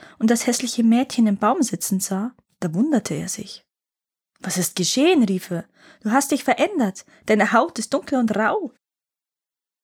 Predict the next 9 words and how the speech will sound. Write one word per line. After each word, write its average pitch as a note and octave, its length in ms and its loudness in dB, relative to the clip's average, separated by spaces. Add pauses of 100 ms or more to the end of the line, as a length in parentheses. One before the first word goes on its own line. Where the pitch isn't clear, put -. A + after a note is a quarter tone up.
(120)
„Es A#3 160 -2
war C4 140 4
die C4+ 100 -2
Sonne, F4 320 2
mein A3 220 2
Gebieter“, G3+ 560 0 (380)
entgegnete G3 600 -4
die F#3+ 140 -4
Dienstmagd. F#3+ 720 -6